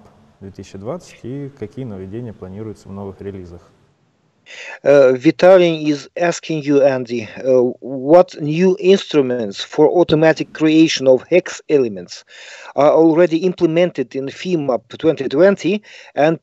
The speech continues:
Speaker 2: uh, which instruments, uh, are you planning for the fu-, further releases?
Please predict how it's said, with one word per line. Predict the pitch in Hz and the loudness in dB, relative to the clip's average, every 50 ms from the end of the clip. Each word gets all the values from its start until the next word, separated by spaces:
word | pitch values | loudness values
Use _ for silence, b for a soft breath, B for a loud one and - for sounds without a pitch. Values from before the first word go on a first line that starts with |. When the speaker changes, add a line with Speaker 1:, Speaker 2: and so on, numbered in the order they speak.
| - | -6
Speaker 2:
uh, | 151 143 143 143 143 135 127 | -4 -2 -2 -2 -2 -2 -4
which | 127 135 143 180 190 - - - | -6 -6 -8 -10 -12 -12 -14 -12
instruments, | 202 185 - - 165 151 151 147 - - 135 | -12 -12 -10 -10 -10 -10 -10 -12 -10 -8 -6
uh, | 135 135 131 123 - | -4 -4 -4 -4 -4
are | - 160 160 | -4 -4 -4
you | 156 139 | -4 -6
planning | - - 160 170 170 175 165 147 139 | -8 -6 -6 -4 -4 -6 -8 -10 -14
for | - 143 135 | -14 -12 -12
the | 139 | -12
fu-, | - - 160 160 165 143 | -14 -14 -14 -14 -14 -14
further | - _ - 170 156 143 135 | -16 _ -10 -10 -8 -8 -8
releases? | 131 123 131 135 131 - - 95 82 _ _ | -10 -8 -10 -12 -12 -14 -18 -20 -20 _ _